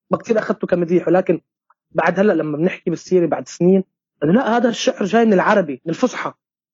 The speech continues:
ما من الإنجليزي، جاي من الفصحى، وأهو-، ونزل بالألماني آخر شيء، وانعرض بالألماني. آه، كونه أنا ب-، بالأصل بشتغل بال-، بالفصحى، بدرس إلقاء، آه،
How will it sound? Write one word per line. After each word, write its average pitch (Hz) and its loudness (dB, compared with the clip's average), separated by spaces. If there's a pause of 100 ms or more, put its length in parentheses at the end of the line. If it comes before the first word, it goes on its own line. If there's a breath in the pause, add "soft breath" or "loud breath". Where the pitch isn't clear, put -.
(300)
ما 190 2
من 214 4
الإنجليزي، 190 2
جاي 190 0
من 247 2
الفصحى، 233 -2 (320)
وأهو-، 196 2
ونزل 233 2
بالألماني 165 -2
آخر 131 -14
شيء، - -20
وانعرض 165 0
بالألماني. 127 -4 (680)
آه، 143 2 (160)
كونه 214 2
أنا 220 2
ب-، 175 -2 (260)
بالأصل 196 0
بشتغل 190 -2
بال-، 175 2
بالفصحى، 160 -2
بدرس 175 -4
إلقاء، 196 0
آه، 143 -2